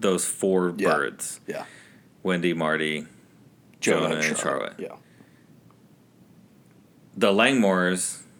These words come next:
Speaker 1: are doing everything for themselves,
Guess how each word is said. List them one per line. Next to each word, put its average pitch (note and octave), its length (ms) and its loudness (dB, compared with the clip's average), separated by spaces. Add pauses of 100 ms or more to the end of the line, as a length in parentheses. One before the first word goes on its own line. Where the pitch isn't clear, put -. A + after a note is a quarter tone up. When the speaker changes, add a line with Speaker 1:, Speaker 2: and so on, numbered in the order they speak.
(440)
Speaker 1:
are G#2 100 4
doing G2+ 220 4
everything F#2+ 380 2
for E2+ 200 -2
themselves, D#2 840 -4